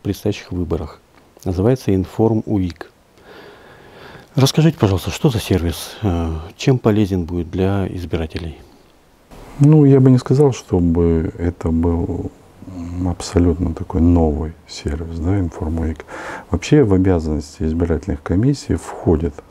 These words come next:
Speaker 2: согласно действующему законодательству, одна из их функций, да, это извещение избирателя о дате, месте, времени проведения голосования.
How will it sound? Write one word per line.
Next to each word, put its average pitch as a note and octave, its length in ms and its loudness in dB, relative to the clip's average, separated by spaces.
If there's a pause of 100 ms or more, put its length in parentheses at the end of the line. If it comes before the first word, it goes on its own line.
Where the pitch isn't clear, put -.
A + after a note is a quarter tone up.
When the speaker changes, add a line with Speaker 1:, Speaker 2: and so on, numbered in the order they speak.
Speaker 2:
согласно E2 360 -4
действующему D#2+ 440 -4
законодательству, A2+ 800 0 (300)
одна E2+ 340 2
из D2+ 160 -4
их D#2 120 -6
функций, - 540 -4
да, G#2 220 0 (400)
это E2 580 0 (1040)
извещение E2 640 -2
избирателя A2 680 0
о E2 80 -4
дате, A2+ 520 -2
месте, G2+ 600 -2
времени G#2+ 520 0
проведения F2 600 0
голосования. D#2+ 640 -2